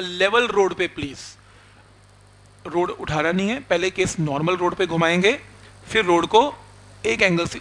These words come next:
ऊपर उठा के घुमाएंगे, Right? दो case करेंगे, पहले normal flat level road बोलते हैं या flat road बोलते हैं, और दूसरा angle पे, Angle पे बाद में करेंगे, पहले normal घुमाते हैं। तो यानी कि friction present है, friction मुझे रखनी पड़ेगी, तो कार नहीं घूमने वाली, पक्की बात है,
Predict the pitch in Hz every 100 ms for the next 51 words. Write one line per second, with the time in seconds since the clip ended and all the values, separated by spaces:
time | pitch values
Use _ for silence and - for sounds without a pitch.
0 | 233 208 233 214 143 135 151 127 95 73
1 | - - - - 185 233 190 175 156 -
2 | 139 139 180 277 - - - - - 175
3 | 185 180 147 151 240 - 170 147 - -
4 | - - - 175 165 160 202 185 185 175
5 | 175 165 196 262 - - - - - -
6 | 175 - 151 160 - 165 175 170 180 180
7 | 202 262 294 - - - - - 170 160
8 | 170 - 208 - - - - - - 185
9 | 160 123 - 117 240 269 285 262 202 185
10 | 185 170 175 202 208 180 170 160 135 117
11 | - 80 - - - - - - - -
12 | 208 214 233 240 214 - 233 196 190 226
13 | 226 247 269 - 175 214 214 190 202 226
14 | 208 202 214 220 220 196 185 180 156 147
15 | 143 147 170 - 156 127 107 -